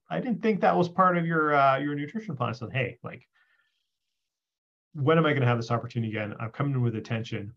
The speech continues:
but also knowing myself, I know I'm gonna have some inflammation. I'm gonna have some joint pain tomorrow, and I'm okay with that. I know how to mitigate that."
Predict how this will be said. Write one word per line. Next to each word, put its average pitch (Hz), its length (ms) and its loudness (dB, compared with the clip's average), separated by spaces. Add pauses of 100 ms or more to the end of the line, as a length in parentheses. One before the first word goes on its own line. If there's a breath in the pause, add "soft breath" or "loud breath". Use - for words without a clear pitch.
but 165 380 6
also 127 300 0
knowing 160 260 0
myself, 185 540 0 (380)
I 117 140 -2
know 120 200 2
I'm 139 180 2
gonna 147 160 0
have 143 220 0
some 139 220 -6
inflammation. 147 880 -2
I'm 107 180 -8
gonna 117 200 -2
have 123 160 0
some 131 160 -2
joint 151 300 -2
pain 110 400 -4 (400)
tomorrow, 135 520 0
and 117 120 -4
I'm 120 120 0
okay 143 260 -2
with 165 120 2
that. 110 140 2
I 107 80 -6
know 117 100 -2
how 127 80 2
to 135 80 0
mitigate 143 460 -2
that." 104 240 -4